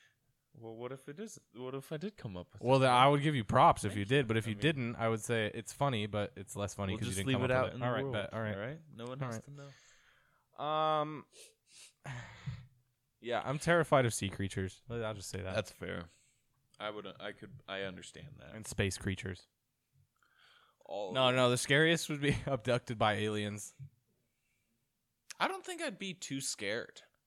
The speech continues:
Speaker 1: Well, I'd be scared and terrified and shit, but I'd be like, "Holy shit, this is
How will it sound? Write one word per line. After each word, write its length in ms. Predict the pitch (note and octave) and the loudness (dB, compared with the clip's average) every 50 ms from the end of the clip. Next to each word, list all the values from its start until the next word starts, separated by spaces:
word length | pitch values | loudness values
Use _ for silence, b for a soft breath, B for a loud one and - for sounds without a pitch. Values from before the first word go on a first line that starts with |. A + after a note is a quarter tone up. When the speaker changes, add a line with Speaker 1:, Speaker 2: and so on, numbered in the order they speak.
| _ _ - | _ _ 0
Speaker 1:
Well, 300 | E3 F3+ - D3+ - - - | 2 4 4 4 2 0 0
I'd 120 | D#3+ F#3 | 0 0
be 100 | F#3 C#3 - | 0 -2 -4
scared 420 | - - - E3+ F#3 F3 D3 C3 | -6 -4 0 0 2 2 2 0
and 100 | A#2+ G2+ | -2 -2
terrified 380 | - C#3 D#3+ D#3 - A#2+ A2 F#2+ | 0 0 0 0 0 0 -2 -2
and 100 | F#2 - | -2 -6
shit, 200 | - B2 G#2 - | -6 -6 -4 -2
but 100 | D3 C#3+ | 0 0
I'd 140 | C3+ C#3 | 0 0
be 160 | D3 D#3+ D#3+ D3 | -2 -4 -2 -2
like, 160 | A#2 F#2+ - b b b b b b b b b b b b b _ _ _ | -2 -4 -6 b b b b b b b b b b b b b _ _ _
"Holy 360 | - G#3+ B3 A3+ F3+ C3+ A2+ | -2 0 2 2 2 0 -2
shit, 440 | - - - C#4 A#3+ F3 - - - | -4 -2 0 0 0 0 0 -2 -4
this 240 | B3+ B3 - - A2 | -4 -4 -4 -6 -10
is 180 | F#2 F#2 - | -14 -18 -20